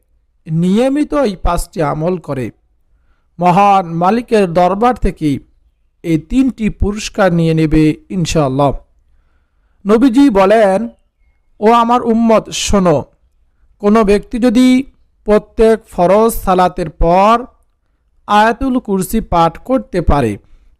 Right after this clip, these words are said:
রব্বুল আলামিন তাকে মৃত্যুর পর সাথে সাথেই জান্নাত দান করবেন।"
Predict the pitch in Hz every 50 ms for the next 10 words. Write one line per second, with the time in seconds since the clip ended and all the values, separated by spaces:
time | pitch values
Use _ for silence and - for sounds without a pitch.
0 | _ _ _ _ _ _ _ _ _ _ _ _ _ - 190 208 220 233 208 214
1 | 277 240 208 196 196 196 196 202 202 202 196 220 233 247 262 254 240 - 208 180
2 | 175 170 - 202 202 196 180 170 175 196 220 220 - _ _ _ _ _ _ _
3 | _ _ _ _ _ 151 160 196 226 - - _ _ - 285 277 262 269 - -
4 | 196 175 175 170 165 156 151 151 170 208 - _ _ _ _ _ _ _ _ _
5 | _ - - - 196 190 190 - 226 226 226 220 - - 175 175 170 220 247 240
6 | 202 156 143 165 170 175 185 190 202 220 208 180 156 143 165 156 147 135 - 151
7 | 139 139 127 139 143 131 110 107